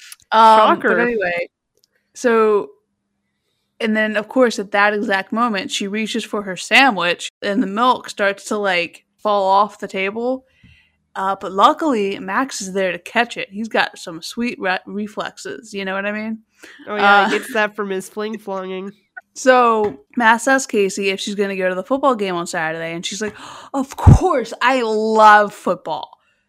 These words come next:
Speaker 2: She absolutely loves it, Vanessa.
Speaker 1: Doubt.
Speaker 2: <laughs> And so Max says that, like, "Oh, cool, like, then I'll see you after the game, and then maybe we can hang out."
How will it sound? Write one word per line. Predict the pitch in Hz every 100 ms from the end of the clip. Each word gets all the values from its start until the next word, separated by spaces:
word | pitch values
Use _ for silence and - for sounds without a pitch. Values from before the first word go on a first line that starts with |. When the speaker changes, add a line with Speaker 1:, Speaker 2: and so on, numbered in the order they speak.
| _ _ _ -
Speaker 2:
She | -
absolutely | 220 - 226 247 - 214
loves | 202 196 202 185
it, | 180 -
Vanessa. | 170 151 - 156 151 - _ _ _ _ _ _ _ _ _ _ _ -
Speaker 1:
Doubt. | 202 165 160 - - _ _ _ _ -
Speaker 2:
<laughs> | 302 960 1017 1077 1077 1017 906 _ - - -
And | 233
so | - 233
Max | 208 196 202 -
says | 226 202 185
that, | 185 190
like, | 190
"Oh, | 240 311 285
cool, | - 302 240
like, | 185 185
then | 202
I'll | 196
see | - 220
you | 208
after | 196 -
the | 208
game, | 269 294 214
and | 185
then | 185 180
maybe | 180 185
we | 190 190
can | - 214
hang | 220 220 220
out." | 277 285 -